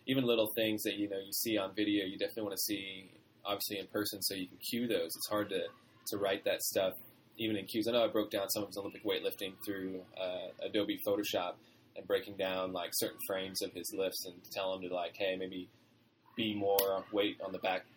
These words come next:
you know, backside of the foot, blah, blah, blah." But at the end of the day, it's like, that's literally him reading it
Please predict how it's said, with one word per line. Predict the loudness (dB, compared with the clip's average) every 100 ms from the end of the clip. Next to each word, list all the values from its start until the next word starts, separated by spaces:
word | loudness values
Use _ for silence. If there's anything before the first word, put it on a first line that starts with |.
| -16
you | -8
know, | -4
backside | -2 0 0 0
of | 0 -6
the | -8 2
foot, | 4 4 0
blah, | -2 -2
blah, | 2
blah." | 4 4 2
But | 0
at | -2 -4
the | -2
end | -2
of | -2
the | 2
day, | 4
it's | 4 2
like, | -2 -2 -6 -12 -20 -20 -12 -4
that's | -2 2
literally | 4 6 4
him | 2 -2
reading | 2 2 2
it | -4